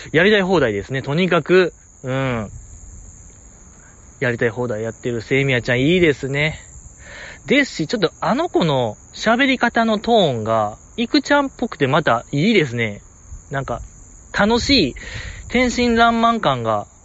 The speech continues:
凄まじいトーンですね。やっぱ、なんかあのトーン、語尾の感じが、いくちゃんっぽいなっていう、いくちゃんを彷彿とさせるおしゃべりもいいですけども。とかね、松尾美羽ちゃんも、結構ガンガンに行く子なんやっていう、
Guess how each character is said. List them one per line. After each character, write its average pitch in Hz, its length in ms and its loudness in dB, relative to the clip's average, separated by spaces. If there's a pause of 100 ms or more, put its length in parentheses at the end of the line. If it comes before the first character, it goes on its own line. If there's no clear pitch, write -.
(460)
凄 240 340 -2
ま 247 160 0
じ 131 260 0
い 113 40 -14
ト - 200 -2
ー 143 120 0
ン 107 60 -6
で 101 100 -4
す - 60 -16
ね。 120 80 -6
や 113 60 -2
っ - 20 -6
ぱ、 110 360 -6
な 147 220 2
ん 170 60 0
か 131 140 2
あ 139 40 2
の 139 140 -2
ト 143 100 -2
ー 120 360 -4
ン、 127 40 -4
語 160 100 4
尾 190 160 4
の 120 120 -2
感 123 260 -2
じ 113 120 -2
が、 110 240 0 (560)
い 151 100 -2
く 196 100 -2
ち 185 120 0
ゃ 196 80 4
ん 196 40 2
っ - 20 -6
ぽ 165 140 2
い 147 60 2
な 139 200 2
っ - 40 -4
て - 80 -10
い - 80 -6
う、 - 100 -12
い 170 120 0
く 160 100 0
ち 147 100 -2
ゃ 123 40 2
ん 123 60 0
を - 20 -4
彷 143 200 4
彿 - 120 -14
と 131 80 -4
さ 117 140 -2
せ 117 120 -2
る 113 220 -2 (100)
お 120 60 -8
し - 100 -4
ゃ 120 60 2
べ 127 160 2
り 117 160 -4 (140)
も 120 160 -6
い 113 160 -2
い - 20 -4
で 123 120 -2
す - 100 -10
け 123 100 -8
ど 110 100 -10
も。 120 220 -16
と 156 80 0
か 143 160 4
ね、 151 100 0
松 175 300 2
尾 220 80 2
美 262 100 0
羽 254 100 0
ち 196 120 0
ゃ 170 60 4
ん 156 80 -2
も、 123 180 -2 (1300)
結 - 220 0
構 196 220 2
ガ 160 200 4
ン 190 160 4
ガ 190 140 2
ン 208 80 2
に 214 180 2
行 247 100 -4
く - 40 -6
子 277 160 2
な 190 120 4
ん 131 80 0
や 113 100 -2
っ 104 40 -6
て - 180 -10
い 120 220 -4
う、 123 60 -10